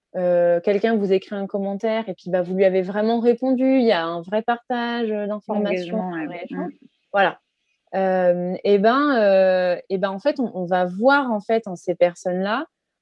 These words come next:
Speaker 1: un discours, euh, peut-être plus authentique parce que, bah, moins, euh, comment dire, moins, moins peut-être de côté un peu, euh, superficiel où, euh, je le fais parce que, je sais pas, euh,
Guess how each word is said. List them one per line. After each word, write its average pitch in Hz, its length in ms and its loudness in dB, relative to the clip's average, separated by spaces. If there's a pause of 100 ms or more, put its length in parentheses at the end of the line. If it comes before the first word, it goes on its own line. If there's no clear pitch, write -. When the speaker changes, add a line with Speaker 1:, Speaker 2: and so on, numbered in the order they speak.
Speaker 1:
un 202 120 -2
discours, 247 680 0
euh, 190 140 2 (260)
peut-être 233 300 2 (320)
plus 208 240 0
authentique 226 480 2
parce 214 180 0
que, 247 120 0
bah, 208 200 4 (480)
moins, 254 600 2
euh, 202 500 -2 (880)
comment 190 180 -8
dire, 185 160 -4
moins, 240 480 4
moins 226 480 2
peut-être 254 320 6
de 208 80 0
côté 208 260 -2
un 208 200 -6
peu, 208 160 2
euh, 190 60 2
superficiel 226 1000 2
où, 220 340 4
euh, 190 100 0
je 196 140 -8
le 190 100 2
fais 214 240 2
parce 185 260 -2
que, 190 200 0
je - 120 -8
sais 165 160 -12
pas, 180 460 2
euh, 143 40 0